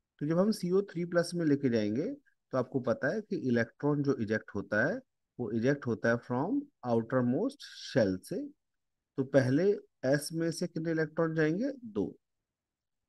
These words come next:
दो इलेक्ट्रॉन जाएंगे एस में से और एक इलेक्ट्रॉन जाएगा ये D में से। तो ultimately electronic configuration आएगी One, two, three, four,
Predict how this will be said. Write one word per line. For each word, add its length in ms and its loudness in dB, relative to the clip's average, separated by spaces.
दो 140 6
इलेक्ट्रॉन 400 6
जाएंगे 280 2
एस 420 -4
में 140 0
से 220 -8
और 200 0
एक 180 4
इलेक्ट्रॉन 380 2
जाएगा 240 4
ये 160 2
D 260 2
में 140 2
से। 160 -8
तो 300 -12
ultimately 500 0
electronic 480 0
configuration 560 -2
आएगी 180 0
One, 360 2
two, 280 0
three, 400 -4
four, 460 -4